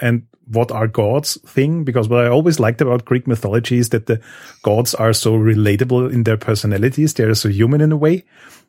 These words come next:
But at the same time, they are still gods, like, literal gods. <laughs> So how do you even approach that from a game design perspective? How do you, if you know you have to have gods in your game,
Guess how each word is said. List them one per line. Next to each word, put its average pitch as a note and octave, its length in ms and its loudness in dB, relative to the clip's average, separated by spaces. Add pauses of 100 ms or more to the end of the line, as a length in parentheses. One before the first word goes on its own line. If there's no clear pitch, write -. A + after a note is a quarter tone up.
(100)
But B2+ 120 0
at D3+ 60 2
the D3+ 120 2
same D#3+ 200 0
time, E3 160 0
they D3+ 80 0
are C#3 60 2
still D3 480 2 (220)
gods, - 640 0 (160)
like, A#2 420 -4
literal A#2 540 0
gods. A2+ 640 0
<laughs> - 60 -20 (680)
So B2 480 0 (200)
how D3+ 200 -2 (180)
do G3 80 -2
you F#3+ 100 0
even D#3+ 180 2
approach D3+ 460 -4
that B2+ 260 -2
from A#2+ 180 0
a A2+ 40 0
game B2 160 -2
design G#2+ 280 -4
perspective? F2 460 -12
How B2 180 0
do C#3 140 0
you, B2 280 2 (320)
if B2+ 240 -4
you D3 60 2
know C#3+ 360 4
you F3+ 120 2
have C#3+ 220 -2
to D#3 80 0
have C#3+ 180 0
gods C3+ 260 0
in A#2 80 2
your A2 120 2
game, G#2 360 0